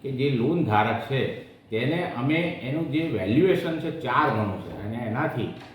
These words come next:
પણ અમે ફક્ત ત્રીસ લાખ રૂપિયા જ એમની લોનની ડિમાન્ડ હતી અને એમને અમે ત્રીસ લાખ રૂપિયા લોન આપી. અને લોન આપવા માટેના જે અમારા નિયમો છે, અમે જે વાત અંદર સાંભળી કે દસ્તાવેજ કર્યા વગર પૈસા ચૂકવી દીધા, તો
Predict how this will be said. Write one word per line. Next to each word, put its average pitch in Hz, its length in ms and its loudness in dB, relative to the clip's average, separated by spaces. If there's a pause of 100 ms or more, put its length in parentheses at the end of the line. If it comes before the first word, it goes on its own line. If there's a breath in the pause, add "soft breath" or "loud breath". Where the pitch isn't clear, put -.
(120)
પણ 127 140 -6
અમે 131 220 0
ફક્ત 131 420 -6 (340)
ત્રીસ 165 320 -2
લાખ 127 320 0
રૂપિયા 143 280 0
જ 143 40 4
એમની 131 380 0
લોનની 110 320 -2
ડિમાન્ડ 110 420 0
હતી 135 240 0 (440)
અને 139 160 -8
એમને 127 320 0
અમે 113 200 0 (320)
ત્રીસ 117 220 -6
લાખ 107 220 -2
રૂપિયા 107 260 -4
લોન 117 300 2
આપી. 127 260 0 (400)
અને 139 200 -2
લોન 156 300 4
આપવા 156 800 2
માટેના 139 440 -2
જે 151 140 0
અમારા 123 440 0
નિયમો 117 400 2
છે, - 180 -8 (680)
અમે 135 300 -2
જે 156 320 2
વાત 127 360 0
અંદર 127 280 -2
સાંભળી 117 500 0
કે 117 460 -2
દસ્તાવેજ 127 760 0
કર્યા 120 680 0
વગર 104 520 -2
પૈસા 101 320 -4
ચૂકવી - 340 -8
દીધા, 107 300 -2
તો 123 380 -6